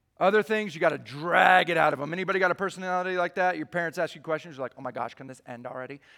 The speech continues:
Right? Yes. Okay, there you go. She's like, "Uh-huh, I'll raise my hand to that." Right? You gotta drag the information out. But the things that he's excited about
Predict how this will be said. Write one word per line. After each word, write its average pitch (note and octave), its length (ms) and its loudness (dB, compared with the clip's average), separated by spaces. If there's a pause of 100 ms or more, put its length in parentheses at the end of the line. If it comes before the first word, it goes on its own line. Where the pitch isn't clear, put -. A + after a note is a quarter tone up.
Right? D3 280 -2 (480)
Yes. E3+ 500 4 (140)
Okay, D3+ 300 0 (120)
there C#3+ 140 0
you E3+ 160 -2
go. C3 260 2 (140)
She's - 240 -12
like, B2+ 160 -2
"Uh-huh, D#3 260 -6
I'll C3+ 140 -4
raise C#3 200 -6
my D3+ 120 -6
hand D#3 160 -8
to D#3 60 -4
that." C3 180 -4 (240)
Right? F#3 260 6 (140)
You F#3 80 -6
gotta F#3 160 6
drag F#3 640 6
the E3+ 80 -6
information D3 480 -10
out. A#2+ 180 -8 (560)
But E3 140 2
the F#3 60 -4
things G3+ 280 0
that G3 80 2
he's F3 220 -2
excited A3 560 4
about C#4 400 6